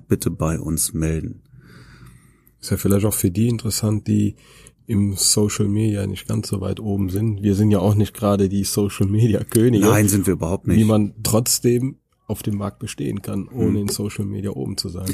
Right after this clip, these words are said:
Speaker 1: Es geht ja, ne? Also ist ja
Speaker 2: Es
Speaker 1: nicht so,
Speaker 2: funktioniert
Speaker 1: als ob,
Speaker 2: einwandfrei.
Speaker 1: ja, also man muss
Speaker 2: Ja.
Speaker 1: man auch nochmal sagen. Also bei mir ist jetzt gerade so, also Instagram bin ich relativ aktiv im Moment
Speaker 2: Ja.
Speaker 1: und,
Speaker 2: Es geht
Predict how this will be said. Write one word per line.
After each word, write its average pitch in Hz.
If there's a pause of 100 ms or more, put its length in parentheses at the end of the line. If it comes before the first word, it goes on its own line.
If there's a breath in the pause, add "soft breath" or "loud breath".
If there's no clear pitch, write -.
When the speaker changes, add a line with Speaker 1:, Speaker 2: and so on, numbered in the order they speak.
Speaker 1:
Es -
geht -
ja, 87
ne? 104
Also 98
ist 101
ja 113
Speaker 2:
Es 101
Speaker 1:
nicht 104
so, 104
Speaker 2:
funktioniert 107
Speaker 1:
als -
ob, 107
Speaker 2:
einwandfrei. 110
Speaker 1:
ja, 117
also 107 (220)
man 120
muss 131
Speaker 2:
Ja. 123
Speaker 1:
man 110
auch 131
nochmal 98
sagen. 98
Also 101 (300 loud breath)
bei 98
mir 113
ist 151
jetzt 135
gerade 131
so, 123
also 107
Instagram 131
bin 123
ich -
relativ 131
aktiv 156
im 139
Moment 131 (120)
Speaker 2:
Ja. 113
Speaker 1:
und, 113 (420 loud breath)
Speaker 2:
Es 113
geht 113